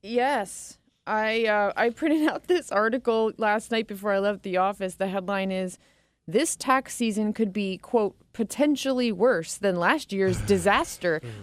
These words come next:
Speaker 1: I R S watchdog warns. <laughs> Uh-huh. It says that the unprecedented processing and refund delays taxpayers experienced in twenty twenty-one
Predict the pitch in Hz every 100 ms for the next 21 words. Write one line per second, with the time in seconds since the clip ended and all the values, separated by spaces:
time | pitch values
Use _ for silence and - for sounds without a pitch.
0 | 92 202 202 202 196 196 185 196 196 -
1 | - 190 185 185 180 185 254 269 277 254
2 | - - 403 - _ _ _ _ 494 392
3 | 320 - 247 226 262 285 - _ _ _
4 | _ _ 254 254 285 254 240 233 226 220
5 | - 240 - 233 269 277 269 262 269 262
6 | 247 233 - 254 233 254 254 254 247 247
7 | 214 202 240 254 233 214 214 196 190 190
8 | - - 220 - - 220 214 214 208 -
9 | 233 226 214 214 - 202 - 226 226 226
10 | - 220 214 208 185 285 277 240 233